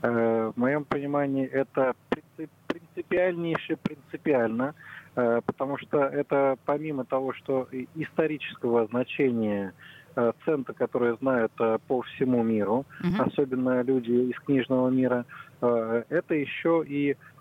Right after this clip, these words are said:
Speaker 1: э, одна из, э, лучших, э, витрин книжных, э, Петербурга, петербургских авторов,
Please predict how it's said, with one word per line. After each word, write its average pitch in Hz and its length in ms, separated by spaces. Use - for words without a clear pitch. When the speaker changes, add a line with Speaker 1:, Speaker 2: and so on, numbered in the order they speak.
Speaker 1:
э, 127 240
одна 127 480
из, 127 120
э, 139 220
лучших, 139 600
э, 123 200
витрин 156 500
книжных, 120 540
э, 107 280
Петербурга, 135 720
петербургских 117 720
авторов, - 420